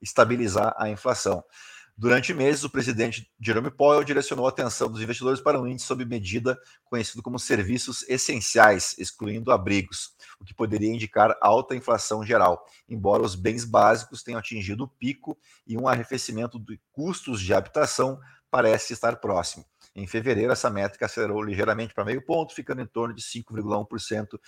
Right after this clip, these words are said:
em uma base anualizada de três meses. Dentro dessa categoria observada de perto, a inflação dos serviços de transporte e recreação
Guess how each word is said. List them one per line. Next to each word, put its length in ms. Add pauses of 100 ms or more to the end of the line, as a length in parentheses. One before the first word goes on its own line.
(220)
em 80
uma 160
base 420
anualizada 600
de 80
três 300
meses. 420 (340)
Dentro 380
dessa 240
categoria 480
observada 500
de 120
perto, 400 (280)
a 120
inflação 440
dos 180
serviços 800 (200)
de 160
transporte 880
e 160
recreação 760